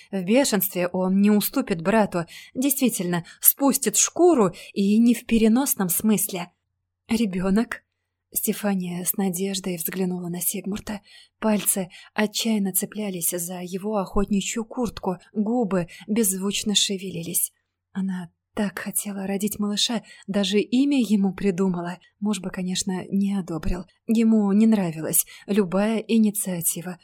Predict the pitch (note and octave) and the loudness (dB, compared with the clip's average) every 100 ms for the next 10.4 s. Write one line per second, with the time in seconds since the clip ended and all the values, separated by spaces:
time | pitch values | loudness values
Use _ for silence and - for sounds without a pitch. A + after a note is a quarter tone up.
0 | _ - G3 F3+ F3 D#3+ F#3+ - _ _ | _ -4 -4 -4 -8 -6 -8 -10 _ _
1 | _ _ - F#3+ G3 F#3 F3 D#3+ - A3 | _ _ 0 2 4 2 -2 -6 -6 0
2 | G#3+ G3 F#3 E3 - F#3+ F#3 F3 A3+ F#3 | 0 0 -4 0 0 0 -4 -2 -2 -2
3 | F#3 F3 - F#3 F#3+ G3 F3+ - F3+ - | -2 -4 -4 -6 -6 -8 -8 -8 -10 -10
4 | F#3+ G#3 G#3 G#3+ - _ G3 F#3+ F#3+ A3+ | -10 -10 -10 -12 -14 _ -6 -4 0 0
5 | A3 - - A#3 A#3+ A3+ A3 G3 G3 G3+ | 0 -6 0 4 4 4 2 2 0 0
6 | G3+ B3 A3+ - G#3+ G#3 A#3 A#3 - - | -2 -2 -2 -2 -2 -4 -2 -2 -2 -8
7 | F#3 - G3+ G#3+ A3 F#3 F3 _ _ _ | -8 -2 0 0 -2 -6 -8 _ _ _
8 | - G#3+ G#3 G3 - A3+ A3 G#3+ F#3+ E3 | -2 0 0 -2 -2 4 4 4 0 -4
9 | E3+ - F3 F3 - F3 - - - F3 | -4 -4 -2 0 0 -2 -14 -16 -6 0
10 | F3+ - E3 D#3 | 0 0 -8 -12